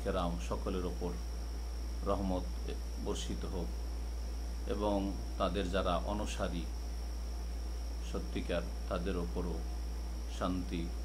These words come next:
এবং রহমত, বরকত আল্লাহর পক্ষ থেকে বর্ষিত হোক। অতঃপর সম্মানিত ভাতৃমণ্ডলী, আমি নিজেকে এবং আপনাদের সকলকে আল্লাহ রাব্বুল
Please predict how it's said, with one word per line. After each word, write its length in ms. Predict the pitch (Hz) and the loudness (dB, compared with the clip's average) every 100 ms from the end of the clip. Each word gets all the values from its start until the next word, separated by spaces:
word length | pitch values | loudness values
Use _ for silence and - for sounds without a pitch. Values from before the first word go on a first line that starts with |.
| - - 104 | -4 -2 0
এবং 160 | 90 90 95 | 0 2 2
রহমত, 400 | 92 92 87 85 - - - | 2 2 0 0 -2 -4 -2
বরকত 380 | 101 95 - 90 - | 0 0 0 0 2
আল্লাহর 280 | 104 107 - | 4 4 4
পক্ষ 160 | 98 - - | 0 0 0
থেকে 140 | 101 87 | 0 0
বর্ষিত 340 | 90 87 87 78 - | -2 -2 -2 -2 -2
হোক। 120 | - - - - - - - - - - - - - - - - - - - - - - - 123 | -2 -4 -4 -4 -4 -2 -2 -2 -2 -2 -2 -2 -2 -2 -2 -2 -2 -2 -2 -2 -2 -2 4 6
অতঃপর 420 | 120 160 135 127 131 - - - - | 6 6 10 8 6 0 -2 0 2
সম্মানিত 400 | 127 117 123 131 135 | 4 6 6 6 6
ভাতৃমণ্ডলী, 720 | 110 113 131 117 113 104 90 87 - - - - - - - - - - - - - - - | 6 6 4 6 6 6 4 0 -2 -2 -2 -2 -2 -2 -2 -2 -2 -2 -2 -2 -2 0 2
আমি 200 | 110 107 95 - - - 98 | 2 4 2 0 -2 -2 4
নিজেকে 420 | 113 113 113 - 98 - - - - - - - - 120 | 4 6 4 4 2 0 -2 -2 -2 -2 -4 -4 0 2
এবং 140 | 127 - | 4 6
আপনাদের 400 | 120 135 131 131 120 - | 8 8 6 6 4 2
সকলকে 520 | 123 135 113 - 104 95 - | 2 2 2 2 2 2 2
আল্লাহ 200 | 135 135 131 | 4 6 6
রাব্বুল 340 | 110 110 110 | 4 2 4